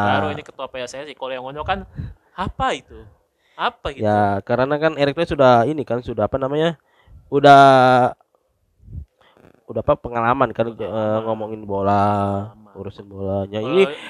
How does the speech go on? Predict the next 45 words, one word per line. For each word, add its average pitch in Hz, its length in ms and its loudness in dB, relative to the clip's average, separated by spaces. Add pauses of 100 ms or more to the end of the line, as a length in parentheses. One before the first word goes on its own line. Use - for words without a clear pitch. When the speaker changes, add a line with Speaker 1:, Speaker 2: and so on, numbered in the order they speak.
Speaker 2:
di 156 120 0
P - 100 2
S 160 140 4
S 165 120 6
I 175 60 2
dong 247 200 8
nih, 202 300 4
riwahnya 151 720 -2
minta 135 280 -6
ampun, 120 240 -10
anjing. 123 580 -8
Speaker 1:
Hmm. - 240 -20 (200)
Speaker 2:
<laughs> - 180 -16
Baru 165 320 8
ngejabat. 151 400 2
Speaker 1:
Kemarin 180 160 0
kan 240 80 -8
gua 247 120 -8
nonton 214 280 -14
bo-, 180 240 -18
podcastnya 160 640 -14
ini 160 160 -16
ya, 139 80 -16
Bertahan 127 340 -16
di 127 120 -20
Industrinya 127 520 -20
Kemal 127 220 -20
Palevi. 117 500 -20
Speaker 2:
Iya. 110 360 -4
Speaker 1:
Sama 127 180 -18
Coki 143 320 -16
tuh. 131 180 -20
Speaker 2:
Hmm. 101 200 -20 (680)
Speaker 1:
Coki 135 240 -16
pernah 160 200 -16
bilang 147 280 -16
begini, 123 480 -20
tapi 135 200 -18
Speaker 2:
Hmm. 202 100 -14
Speaker 1:
menurut 156 100 -14
gua 190 120 -14
itu 208 120 -18
gua 175 220 -12
agree 135 240 -20
banget. 139 300 -16